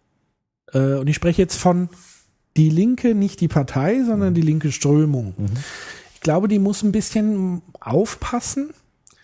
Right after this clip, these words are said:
Speaker 1: dass sie tatsächlich mal anfängt, so ein bisschen Vergangenheitsbearbeitung zu machen und
Speaker 2: Mhm.
Speaker 1: sich auch davon zu distanzieren.
Speaker 2: Mhm.
Speaker 1: Also deren große Stärke ist ja momentan, dass sie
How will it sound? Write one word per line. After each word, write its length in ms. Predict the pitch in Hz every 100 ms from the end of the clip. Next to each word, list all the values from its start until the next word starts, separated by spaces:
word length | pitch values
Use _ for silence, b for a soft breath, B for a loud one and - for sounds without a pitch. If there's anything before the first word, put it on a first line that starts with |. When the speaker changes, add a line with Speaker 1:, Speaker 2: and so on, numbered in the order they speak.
| b b b b
Speaker 1:
dass 160 | - 160
sie 100 | 196
tatsächlich 640 | 185 175 - 190 262 240
mal 200 | 214 202
anfängt, 800 | - 127 180 214 - 214 214 -
so 160 | - 180
ein 80 | 175
bisschen 320 | 185 - 185
Vergangenheitsbearbeitung 1700 | - 143 - 165 185 165 170 170 165 - - 117 143 147 143 147 143
zu 160 | - 123
machen 460 | 120 147 - 247
und 140 | 233 180
Speaker 2:
Mhm. 40 |
Speaker 1:
sich 280 | - 180 -
auch 160 | 139 -
davon 800 | - 123 156 208 - 196 190 190
zu 140 | 160
distanzieren. 880 | 147 143 - 139 - - 151 107 101 -
Speaker 2:
Mhm. 80 | 87 98 B B
Speaker 1:
Also 160 | 147
deren 220 | 139 170 180
große 300 | 175 170 160
Stärke 480 | - 147 165 -
ist 160 | 226 -
ja 80 | 208
momentan, 540 | 202 196 190 196 185
dass 180 | 175 165
sie 260 | 170 175